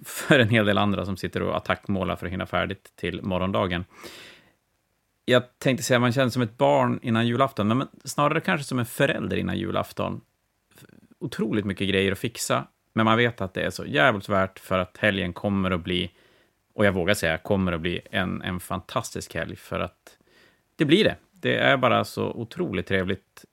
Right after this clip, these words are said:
att få träffa alla som delar samma intresse som man gör själv. Och lika passionerat. Och många av dem s-, av, många av dem, många av er också, träffar man ju bara två gånger per år. Så att, eh,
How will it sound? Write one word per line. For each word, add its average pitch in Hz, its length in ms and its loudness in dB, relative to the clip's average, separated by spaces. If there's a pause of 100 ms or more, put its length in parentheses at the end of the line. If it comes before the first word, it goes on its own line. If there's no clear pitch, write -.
att - 460 -6
få 92 320 -6
träffa - 440 -4
alla 90 520 -2 (1800)
som 107 400 0
delar 113 520 6 (400)
samma 123 300 6
intresse 120 300 0
som 120 120 -2
man 120 80 4
gör 123 100 6
själv. 90 340 2 (920)
Och 147 100 4
lika 123 220 6
passionerat. 113 840 0 (640)
Och 120 200 0
många 123 300 4
av 113 180 6
dem 110 180 2
s-, - 480 -8
av, 127 220 2
många 117 180 4
av 95 200 2
dem, 95 280 -4
många 135 200 6
av 123 80 6
er 139 200 2
också, 101 340 -2
träffar 135 240 -2
man 175 120 -2
ju 160 60 -4
bara 92 200 0
två - 200 -4
gånger 95 220 -2
per 98 120 -6
år. 90 180 -6
Så 113 140 -4
att, - 240 -8
eh, 110 300 2